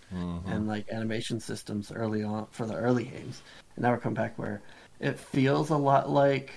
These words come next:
Speaker 2: a two D version of Assassin's Creed as far as just how the character moves and, like, their momentum and how they, like, stop or slow down or, like, when you go into slides and things, it just, it feels that same kind of fluidity that you'd have from an Assassin's Creed game.
Speaker 1: Mm-hmm.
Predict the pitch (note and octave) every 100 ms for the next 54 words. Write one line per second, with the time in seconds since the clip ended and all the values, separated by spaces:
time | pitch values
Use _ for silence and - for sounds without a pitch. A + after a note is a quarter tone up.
0 | C3+ C3 B2+ A#2 A#2+ - C3+ C3 B2+ B2
1 | B2 C3 B2+ - A#2+ A#2 B2 B2+ A#2+ A#2
2 | - B2 A#2+ - B2 B2 A#2+ B2+ A#2 -
3 | B2+ A#2 A2+ A2+ A#2+ A#2+ A#2 A#2+ A#2 A2+
4 | A2 A2+ A#2 A2+ A#2 A2 A2+ A2+ A2 -
5 | - - - - - - - _ - -
6 | - B2+ A#2+ A#2 G#2+ - - B2 A#2+ A#2
7 | A#2+ A2+ A2 G#2+ G#2 - - B2+ A#2+ A2
8 | B2 A2+ - A#2+ A#2+ G#2+ A#2+ A#2+ B2 A#2+
9 | A#2 A2 B2 - - B2 A#2+ A2+ - -
10 | - - - - B2 - A#2 G#2 A2 G#2
11 | A#2 G#2+ A2 G2+ G#2 - G#2+ A2+ - -
12 | - - - - - - - G2+ - E2+
13 | E2 D#2 D#2+